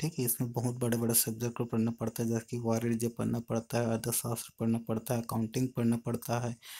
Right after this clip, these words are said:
व्यवसाय पढ़ना पड़ता है, ठीक है। मतलब हर कोई अप-, हर सब्जेक्ट अपने-अपने जगह में बहुत बड़ा चीज़ रहता है, ठीक है। हर सब्जेक्ट में अपना-अपना में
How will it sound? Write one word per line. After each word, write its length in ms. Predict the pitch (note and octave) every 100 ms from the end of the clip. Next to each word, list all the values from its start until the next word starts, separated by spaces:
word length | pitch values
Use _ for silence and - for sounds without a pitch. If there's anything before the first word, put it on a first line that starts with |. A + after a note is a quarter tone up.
| - _
व्यवसाय 400 | A#2 A#2 - B2 C3+
पढ़ना 320 | C3 A#2+ A#2
पड़ता 460 | A#2 A2+ - B2
है, 260 | B2 C3 D3 -
ठीक 220 | D#3+ -
है। 80 | B2+ - - - -
मतलब 200 | - A#2
हर 240 | - C3+ D3
कोई 300 | - D3 D3+
अप-, 200 | C3+ - - -
हर 180 | C#3
सब्जेक्ट 540 | D3 - A#2+ B2 C3+ C#3+
अपने-अपने 580 | - C3 - C3 - A#2+
जगह 220 | A#2+ B2
में 220 | D3+ D#3
बहुत 220 | A#2+ B2+
बड़ा 260 | B2 A#2+ A#2
चीज़ 320 | A2+ A#2 G#2+
रहता 340 | A2+ G#2+ - G#2+
है, 120 | G#2+ _ _ - _ -
ठीक 200 | D3+ C#3
है। 60 |
हर 160 | A#2+ A#2+
सब्जेक्ट 460 | - A2+ B2 B2
में 60 | B2+
अपना-अपना 560 | B2 C3 B2 B2+ B2+ C3+ - - - _ -
में 160 | B2+